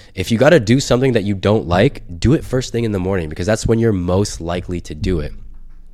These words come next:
right? That's when you have the most energy, the most willpower, and you can focus all your efforts on that because you ha-, you don't have a lot of other stuff, um, either making you tired or taking away your focus or making you unmotivated.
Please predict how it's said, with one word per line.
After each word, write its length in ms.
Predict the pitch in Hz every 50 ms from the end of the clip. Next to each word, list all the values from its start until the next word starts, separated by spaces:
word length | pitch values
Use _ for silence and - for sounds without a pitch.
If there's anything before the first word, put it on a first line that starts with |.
| - - - - - -
right? 220 | - 92 90 85 - - - - - - - - - - -
That's 200 | - 104 107 -
when 80 | 120 117
you 80 | 117
have 460 | 95 98 107 107 104 101 98 95 - -
the 80 | 87
most 240 | 90 104 123 123 -
energy, 480 | 107 113 120 120 110 107 113 113 113 120
the 140 | - - 85
most 280 | 85 98 110 117 - -
willpower, 680 | 107 110 110 - 101 104 101 101 101 98 98 98 - - - - - - - - -
and 460 | - 95 95 95 92 90 90 - - - - - - - - - - -
you 120 | 95 95
can 220 | - 104 101 90 - - - -
focus 340 | - - 101 104 123 -
all 140 | - 110 117
your 120 | 117 113 85
efforts 300 | 120 123 - 117 - -
on 120 | 92 90
that 180 | 90 85 82 85
because 220 | 87 - 90 90
you 80 | 92 92
ha-, 60 | 101
you 120 | - 95
don't 100 | 98 95
have 100 | 104 98
a 40 | 95
lot 160 | 95 95 98
of 60 | 101
other 180 | - 98 101 98
stuff, 400 | 92 - - 95 90 85 - - - -
um, 420 | 87 85 85 82 80 78 78 78 - - - - - - - - - - - - - - - -
either 260 | - 98 95 92 90 87
making 260 | 92 92 - 98 92
you 80 | 85
tired 480 | 80 - 107 113 117 117 117 113 110 101
or 180 | 87 90 90 85
taking 280 | - 101 90 98 92
away 140 | 87 85 85
your 100 | 82 80
focus 560 | - 117 120 110 - 113 104 101 98 - -
or 240 | 90 87 87 85 82
making 260 | 85 87 - 90 87
you 60 | 87
unmotivated. 720 | 85 80 87 104 117 123 113 110 110 107 104 104 104 101